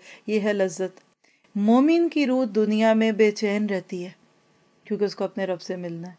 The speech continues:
ये एक अलग मौजू है, इस पे बहुत बात की हुई हमने, लेकिन याद रखिए कि हमारी रूहें बेचैन हैं अल्लाह को मिलने के लिए। ये जिस्मों के पिंजरों में अगर ना बांधी होती ना,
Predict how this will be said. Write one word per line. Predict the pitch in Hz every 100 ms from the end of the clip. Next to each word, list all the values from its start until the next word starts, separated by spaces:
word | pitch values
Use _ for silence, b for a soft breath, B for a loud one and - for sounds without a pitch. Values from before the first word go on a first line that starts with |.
| -
ये | 208
एक | 208
अलग | 208 208
मौजू | 208 196 190
है, | 208
इस | 190
पे | 208
बहुत | 196 226 220
बात | 202 190
की | -
हुई | 185 190
हमने, | 185 208 233 B B B
लेकिन | 202 196 202
याद | 190 196 208
रखिए | 208 208 233
कि | 226
हमारी | 202 196 196
रूहें | 185 190 214 202
बेचैन | 190 185 190 202 220
हैं |
अल्लाह | 196 185
को | 190 185
मिलने | 175 170 170
के | 180
लिए। | 175 170 - _ b b 226
ये | 202
जिस्मों | 196 202 226 233
के | 240 254
पिंजरों | 208 196 208 226
में | 226
अगर | 208 214
ना | 202 208
बांधी | 262 226 220 214
होती | 190 202
ना, | 262